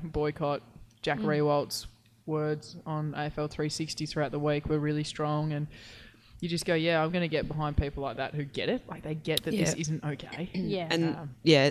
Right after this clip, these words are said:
Speaker 3: and Richmond, the Richmond Footy Club really do get it. Like, they
Speaker 1: Mm.
Speaker 3: did a, a v-, really extensive gender equity report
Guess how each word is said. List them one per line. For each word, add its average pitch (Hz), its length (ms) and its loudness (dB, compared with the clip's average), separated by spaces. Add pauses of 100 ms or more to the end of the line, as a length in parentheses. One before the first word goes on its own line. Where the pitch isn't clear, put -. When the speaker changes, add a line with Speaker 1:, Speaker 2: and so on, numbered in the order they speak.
Speaker 3:
and 160 120 0
Richmond, 156 500 2
the 151 80 2
Richmond 143 320 4
Footy 127 140 -2
Club 127 240 0
really 123 240 4
do 120 200 4
get 117 140 2
it. 113 140 0 (220)
Like, 180 180 2
they 131 120 4
Speaker 1:
Mm. 143 40 0
Speaker 3:
did 123 140 -2
a, 120 580 -4
a 131 60 4
v-, 127 100 -2 (100)
really 143 220 4
extensive 135 480 0
gender 135 260 4
equity 131 380 4
report 127 400 4